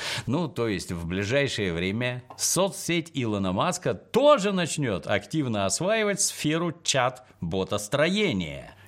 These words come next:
Кстати, Маск ещё год назад заявлял, что планирует использовать Twitter как стартовую площадку для создания гораздо более универсального приложения X,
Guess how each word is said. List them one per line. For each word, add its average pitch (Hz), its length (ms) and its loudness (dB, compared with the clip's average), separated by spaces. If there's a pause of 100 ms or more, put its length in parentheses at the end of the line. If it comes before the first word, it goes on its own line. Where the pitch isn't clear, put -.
Кстати, 151 380 4
Маск 165 640 2
ещё 113 300 0
год 139 360 2
назад 143 480 2
заявлял, 101 520 0
что - 180 -4
планирует 147 600 0
использовать 123 640 -2
Twitter 175 460 -2
как - 240 -4
стартовую 170 640 2
площадку 117 640 0
для 98 160 0
создания 123 500 0
гораздо 135 460 2
более 104 540 2
универсального 107 800 0
приложения 151 880 0 (320)
X, - 420 -2